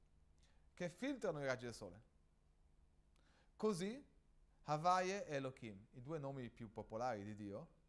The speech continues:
più comuni, uno è il tetagramma, l'altro nome di Elohim. Il tetagramma è come il sole, un'energia fortissima,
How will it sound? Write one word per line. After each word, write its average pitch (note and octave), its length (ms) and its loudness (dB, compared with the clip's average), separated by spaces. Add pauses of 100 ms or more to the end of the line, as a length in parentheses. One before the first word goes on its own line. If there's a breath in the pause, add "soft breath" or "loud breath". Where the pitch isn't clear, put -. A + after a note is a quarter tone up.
(260)
più A2 120 -10
comuni, A2+ 440 -8 (800 soft breath)
uno E3 180 0
è - 20 6
il A#2+ 60 -2
tetagramma, D#3+ 560 2
l'altro D3 240 0
nome C3 200 -6
di A#2 60 -4
Elohim. A2+ 340 -4
Il - 1300 -20
tetagramma C3+ 800 0 (280 soft breath)
è C3 120 -8
come C#3+ 240 2
il C3 80 2
sole, C#3+ 520 2
un'energia C3+ 560 -2
fortissima, D3 600 -4